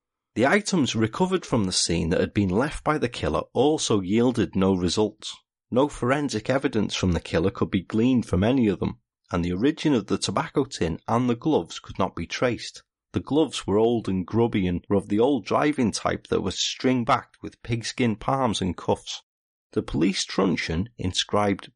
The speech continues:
"Bristol Docks," also yielded no clues. Now, it's a brutal weapon to use, a truncheon like that, and it's also something that's, it's not easily accessible. I mean, a piece of wood is accessible, but a truncheon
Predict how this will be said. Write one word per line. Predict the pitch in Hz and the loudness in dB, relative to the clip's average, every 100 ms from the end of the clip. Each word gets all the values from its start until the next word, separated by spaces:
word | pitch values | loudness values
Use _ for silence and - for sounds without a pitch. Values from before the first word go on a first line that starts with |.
| _ | _
"Bristol | 135 147 - 113 | -2 -2 -2 -2
Docks," | 101 135 - - - - _ _ | 0 -2 -2 -6 -14 -14 _ _
also | 113 143 156 - | 0 2 0 -2
yielded | 98 101 107 92 92 104 | 0 2 2 2 0 2
no | 95 87 | 0 -2
clues. | - 127 113 85 - _ _ _ _ _ - | -2 0 0 -2 -12 _ _ _ _ _ -2
Now, | 151 | 0
it's | 160 151 | 2 0
a | |
brutal | 135 190 214 190 | 2 2 2 2
weapon | 208 208 175 | 0 -2 -4
to | 143 110 | -4 0
use, | 120 196 170 - | 0 0 0 -2
a | 165 | -4
truncheon | - 160 180 135 92 80 | -2 -2 -2 -2 -6 -4
like | 87 85 | -2 -2
that, | - 113 - | -2 -2 0
and | 95 | -2
it's | - - | -2 0
also | 208 233 - 147 87 | 0 0 0 0 0
something | - 113 101 95 90 | -2 -4 -2 -2 0
that's, | 98 - - - | -2 -4 -10 -12
it's | - - | -12 -4
not | 175 - | -2 0
easily | 208 185 147 104 | 0 0 2 2
accessible. | - - 170 - 123 85 | 0 -4 -4 -2 0 0
I | 87 | 0
mean, | 87 | -4
a | 80 | -6
piece | - 127 - | -6 -4 -2
of | 90 | 0
wood | 117 110 | 0 0
is | 82 - | -4 -10
accessible, | - - - - - 90 - | -14 -8 -8 -8 -4 -4 -2
but | 95 95 | -2 -4
a | |
truncheon | - - 196 185 - 80 | -6 -2 -2 -4 -6 -8